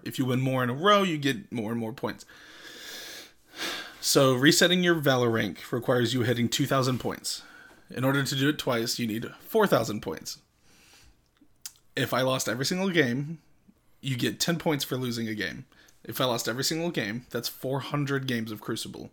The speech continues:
Games of Crucible are anywhere from eight to twelve minutes long. So at the very most,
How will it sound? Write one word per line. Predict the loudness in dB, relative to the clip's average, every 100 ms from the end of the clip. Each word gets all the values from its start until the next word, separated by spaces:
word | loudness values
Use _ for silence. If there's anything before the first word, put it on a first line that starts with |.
| _ -20 -20 _ -20 _ _ -20 -14 -6
Games | -4 -2
of | -2
Crucible | 2 2 2 0
are | 2
anywhere | 2 0 0
from | -4 -4
eight | -4
to | -4
twelve | -4 -4 -4
minutes | -8 -6 -2
long. | 0 -2 -4 -14 _ _ _ _ _ _ _ _ -10
So | -4
at | -4 -6
the | -8
very | 0 2 4 4
most, | 2 2 -2 -6